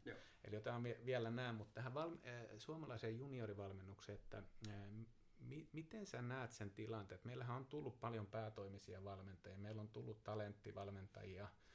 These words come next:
Speaker 2: ää, me ollaan satsattu kenttään, olosuhteisiin, me ollaan aika paljon myöskin otettu ulkopuolelta Suomen niinku tätä osaamista. On ulkomaisia, ää, coacheja paljon, ja tota, on myös sanottu, että ehkä, ehkä otettu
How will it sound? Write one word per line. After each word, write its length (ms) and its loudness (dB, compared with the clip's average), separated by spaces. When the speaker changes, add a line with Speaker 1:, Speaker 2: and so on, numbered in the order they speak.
Speaker 2:
ää, 240 -2
me 140 0
ollaan 200 4
satsattu 760 0
kenttään, 580 0
olosuhteisiin, 880 -4
me 100 0
ollaan 240 0
aika 300 -2
paljon 480 0
myöskin 540 -4
otettu 640 -2
ulkopuolelta 880 -2
Suomen 460 0
niinku 200 -8
tätä 500 -6
osaamista. 580 -2
On 140 2
ulkomaisia, 640 2
ää, 220 0
coacheja 560 -2
paljon, 440 2
ja 140 2
tota, 380 2
on 140 4
myös 260 4
sanottu, 380 2
että 140 -4
ehkä, 320 0
ehkä 300 -8
otettu 420 -4